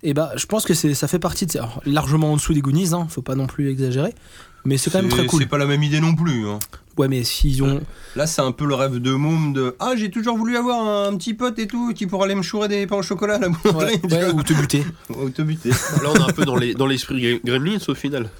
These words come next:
Speaker 2: Bah,
Speaker 1: Oui,
Speaker 2: ça reste,
Speaker 1: clairement,
Speaker 3: Pour, euh,
Speaker 1: clairement,
Speaker 3: par rapport à
Speaker 1: clairement.
Speaker 3: Joe Dante, je veux dire.
Speaker 2: Mm.
Speaker 1: Clairement, clairement. On va passer à la suite, et la suite, c'est Nico qui va nous parler d'un, d'un,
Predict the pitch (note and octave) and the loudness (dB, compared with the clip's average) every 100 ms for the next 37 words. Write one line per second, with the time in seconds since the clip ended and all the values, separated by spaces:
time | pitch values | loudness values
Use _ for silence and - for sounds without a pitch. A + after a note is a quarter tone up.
0 | - G#2 F2+ F3+ G#3 A2 - - E3 E3+ | -14 -6 2 2 2 -2 -6 0 2 2
1 | E3+ C#3 C3+ G3 F3 D#3+ - B2 D#3 C3+ | 2 0 0 0 2 0 0 0 0 0
2 | A#2 A#2 B2+ A2 G2 - - C3 - F3 | -2 -4 -6 -6 -10 -14 -6 -6 -2 0
3 | D#3 D3 C#3+ B2 A2+ - - - D3+ F#3 | 2 0 -2 -2 -4 -8 -18 -4 0 2
4 | G#3 F#3+ G#3 F#3+ - C4 - - D#3 E3 | 0 0 0 0 0 -2 -2 -2 0 0
5 | D#3+ C4 - D#3+ D3+ E3 D#3+ E3+ B3+ - | 0 0 2 2 4 2 2 0 0 -14
6 | - D3 D#3+ E3+ D#3+ D3+ F3+ E3 C#3 C#3 | -4 0 2 2 0 0 0 0 0 -2
7 | - D3+ C#3 B2+ | -4 -2 -2 -2